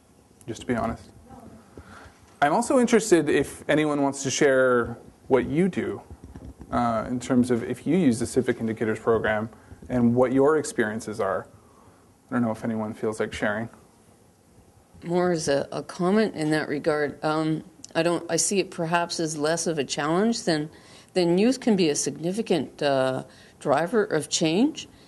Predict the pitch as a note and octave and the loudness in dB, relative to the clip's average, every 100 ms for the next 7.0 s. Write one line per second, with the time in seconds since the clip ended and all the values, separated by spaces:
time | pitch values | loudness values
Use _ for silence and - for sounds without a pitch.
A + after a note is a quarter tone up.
0 | - D#3+ D#3+ D3+ C#3+ D#3+ - F3+ G#3 - | -10 -4 -2 0 -2 -2 -2 -2 -2 -4
1 | G3 E3+ D#3+ C#3+ F3+ - E4 G4+ G#4+ - | 2 2 2 0 -4 -2 0 0 -4 -16
2 | _ - - - - E3 D#3+ D#3+ D#3 - | _ -20 -20 -20 -4 0 2 2 2 0
3 | D#3+ D#3+ D#3 - - F#3+ E3 - A3+ A3 | -2 0 -2 -6 -4 -2 0 0 4 4
4 | G#3 - G3 G3 F3+ D#3+ D#3+ F3+ F3 F#3 | 2 2 2 4 4 2 0 0 2 2
5 | F#3 E3 E3 F3 G#3+ - E3 D#3+ D3 D#3+ | 2 2 2 -2 -2 0 2 0 -2 -6
6 | - F#3+ F#3+ G3 E3+ E3 D#3 D#3 D#3+ D#3+ | -2 -2 0 0 0 0 0 0 -2 -2